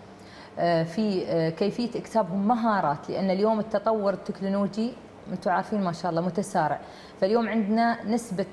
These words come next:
أعداد كبيرة من الشباب ماخذين شهادات ومعتمدة وكفاءات، ولكن ياسين في البيوت،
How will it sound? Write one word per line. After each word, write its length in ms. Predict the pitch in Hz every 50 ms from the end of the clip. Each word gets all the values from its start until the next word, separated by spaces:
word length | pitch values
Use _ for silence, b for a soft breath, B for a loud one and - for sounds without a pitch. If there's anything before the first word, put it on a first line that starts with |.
| - -
أعداد 420 | - 165 165 185 165 220 214 208 214
كبيرة 480 | - 220 190 220 247 254 254 240 233
من 100 | 214 202
الشباب 420 | 196 196 - - 185 170 170 160 165 - -
ماخذين 360 | 165 170 165 - 185 214 220 208
شهادات 680 | 214 - 208 202 202 208 185 202 190 165 160 165 -
ومعتمدة 920 | 190 180 180 180 170 175 - - 214 208 208 196 165 170 175 165 165 175
وكفاءات، 840 | 180 185 180 - - 226 220 226 - 240 240 247 - - 277 294 294 285 - -
ولكن 460 | 190 190 202 233 247 240 - 247 214
ياسين 280 | 196 190 185 - 196 160
في 80 | -
البيوت، 340 | 165 156 151 - 156 156 -